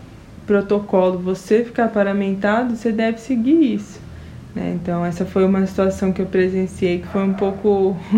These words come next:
desagradável e gerou um certo desgaste. Queria contar um pouquinho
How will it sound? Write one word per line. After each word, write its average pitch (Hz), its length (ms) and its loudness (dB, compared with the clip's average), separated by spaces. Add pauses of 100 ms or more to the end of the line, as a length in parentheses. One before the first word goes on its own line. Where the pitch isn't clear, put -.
(120)
desagradável 185 1040 2 (720)
e 190 80 0
gerou 185 440 2
um 185 60 0
certo 185 560 4
desgaste. 175 880 -2 (1600)
Queria 202 260 0
contar 220 460 0
um 202 100 0
pouquinho 208 640 0